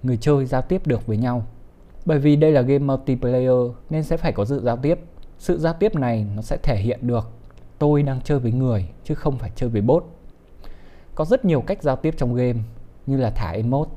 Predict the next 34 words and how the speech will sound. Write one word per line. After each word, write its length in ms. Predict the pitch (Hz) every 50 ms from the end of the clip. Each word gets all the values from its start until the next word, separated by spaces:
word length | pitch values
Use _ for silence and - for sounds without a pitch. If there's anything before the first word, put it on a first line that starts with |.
| - - - - - - - - -
chat, 260 | - 156 139 151 160 - - - - - - - - -
voice, 320 | 123 127 131 131 123 - - - - - - - - - - -
ping. 220 | 151 143 143 139 135 - - - - - - - - - - - - - - -
Mỗi 180 | 180 - 185 208
game 180 | 220 208 190
sẽ 120 | - - 175
có 120 | - 170
một 200 | 165 165 160 -
kiểu. 180 | 139 117 82 85 - - - - - - - - - - - - - - - - - - - -
Tuy 120 | - 185
vậy, 160 | 165 165 160 160 - - - - - - - - - - - -
nó 80 | 160 160
cũng 180 | - 190 214
tạo 200 | - - 147 - 135
ra 120 | 156 160
rất 240 | 160 226 - - -
nhiều 140 | 139 123 110
vấn 200 | 104 113 110 135
đề 160 | 143 127 110
khác 200 | - 147 - -
nhau. 300 | 139 135 127 123 113 107 - - - - - - -
Vấn 140 | 147 147 170
đề 140 | 185 185 156
nảy 180 | 139 123 107
sinh 220 | - - 170 160 147
đầu 140 | 131 117
tiên 320 | 113 - - 160 160 147 110 - - - - -
đó 80 | 110
là 80 | 113 120
bully, 480 | 120 117 117 120 120 123 120 113 113 110 - - - - - - - - - -
đó 80 | - 117
là 20 |
bắt 180 | 120 131 139 -
nạt. 220 | 131 117 107 101